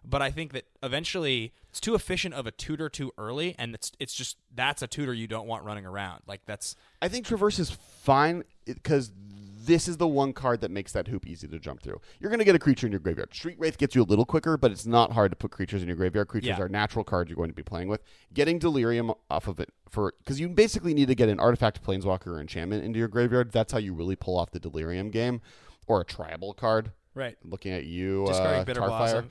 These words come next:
Speaker 1: or, or, yeah,
Speaker 2: <laughs>
Speaker 1: yeah, discarding a Bitter Blossom is
Speaker 2: Um,
Speaker 1: like
Speaker 2: sweet. Uh,
Speaker 1: Yeah.
Speaker 2: d-, automatically Delirium, but you also don't have a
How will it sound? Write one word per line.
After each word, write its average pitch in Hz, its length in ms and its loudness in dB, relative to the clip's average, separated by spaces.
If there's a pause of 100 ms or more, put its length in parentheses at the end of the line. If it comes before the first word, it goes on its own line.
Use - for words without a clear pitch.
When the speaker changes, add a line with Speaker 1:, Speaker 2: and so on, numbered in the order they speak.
Speaker 1:
or, 131 260 -8
or, 120 100 0
yeah, 110 160 -4
Speaker 2:
<laughs> - 160 -6
Speaker 1:
yeah, 117 140 -12
discarding 127 340 -8
a 107 40 -10
Bitter 113 180 -2
Blossom 101 440 2
is 92 100 -6
Speaker 2:
Um, - 40 -12
Speaker 1:
like - 100 -20 (640)
Speaker 2:
sweet. - 520 -10
Uh, 107 240 2
Speaker 1:
Yeah. 90 80 -4
Speaker 2:
d-, - 160 -12
automatically 104 500 0
Delirium, 85 460 -4
but 123 160 -4 (140)
you 107 120 6
also 107 180 4
don't 107 160 0
have 127 120 4
a 151 60 0